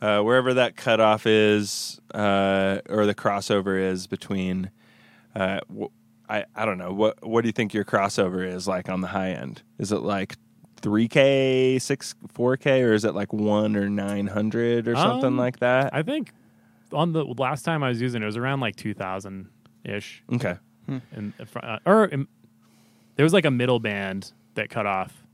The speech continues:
Speaker 2: there, and I think everything else was above that. Yeah.
Speaker 1: Really
Speaker 3: Mm-hmm.
Speaker 1: hard range to hear minute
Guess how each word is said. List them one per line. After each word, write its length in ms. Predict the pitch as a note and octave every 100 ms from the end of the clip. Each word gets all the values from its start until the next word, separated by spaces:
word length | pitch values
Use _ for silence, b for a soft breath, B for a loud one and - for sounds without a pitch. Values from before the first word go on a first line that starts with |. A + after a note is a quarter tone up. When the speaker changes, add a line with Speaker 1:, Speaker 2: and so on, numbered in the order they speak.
| _
Speaker 2:
there, 320 | - G2 F#2+ F#2
and 120 | G2
I 60 | G2
think 280 | A2+ G#2+ -
everything 420 | A2+ G#2 G#2 G2+
else 260 | G2 G2 -
was 240 | F#2 F2 -
above 320 | F2 F2 F2
that. 220 | - - -
Yeah. 220 | A#2 A2
Speaker 1:
Really 580 | A2+ C3 E3 F#3 G3 F3+
Speaker 3:
Mm-hmm. 60 | C#3+
Speaker 1:
hard 220 | C#3+ A2
range 440 | G#2+ F#2+ F#2 -
to 100 | -
hear 640 | F#2+ A2+ G2+ G2 F#2+ G2 F#2 _ _ _ _ _
minute 600 | A2 G#2 G2+ G2+ G2